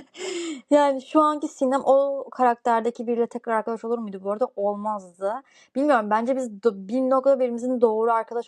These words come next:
olduğunu bildiğimiz için de bu kadar katlanmış olabiliriz ama inanamazsınız. Hani gerçekten o dönemi bir fragman olarak size izletebilsem yani şey derdiniz ya, "Aa, bu kıza niye <laughs> arkadaş oldunuz?" Çünkü Sena sürekli nemrut, mutsuz ve asla suratınız-, suratınıza bakmadan bir hayat geçiriyordu yani.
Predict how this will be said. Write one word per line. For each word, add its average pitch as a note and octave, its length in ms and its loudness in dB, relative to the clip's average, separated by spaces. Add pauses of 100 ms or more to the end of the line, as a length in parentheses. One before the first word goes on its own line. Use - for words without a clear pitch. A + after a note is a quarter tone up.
olduğunu A3 320 -6
bildiğimiz G#3+ 320 -14
için G#3 180 -18
de G3 60 -10
bu F#3 40 -20
kadar F#3 160 -8
katlanmış F#3+ 500 -16
olabiliriz F#3+ 340 -4
ama C#4 140 2
inanamazsınız. A3 680 -2
Hani G3 180 -4 (380)
gerçekten D4+ 420 2
o B3 120 2
dönemi C#4 500 0 (100)
bir A#3 100 -4
fragman B3 360 -2
olarak C4+ 180 0
size B3+ 140 0
izletebilsem B3+ 560 -4 (640)
yani A#3 300 2
şey C4 280 2
derdiniz A3+ 460 -4
ya, - 100 -12
"Aa, G3+ 280 -10
bu - 100 -10
kıza A#3 240 0
niye A3+ 200 0
<laughs> A#3 120 -4
arkadaş G3+ 440 -6
oldunuz?" - 640 -8 (460)
Çünkü G#4 180 2
Sena F4 280 2
sürekli F4+ 400 2
nemrut, C#4 400 2
mutsuz C4+ 340 -2
ve E4+ 80 2
asla C4 280 2
suratınız-, C4+ 400 -2
suratınıza C4 340 0
bakmadan C4+ 380 -2
bir B3 60 2
hayat A3+ 280 -4
geçiriyordu F#3 480 -6
yani. F#3 500 -8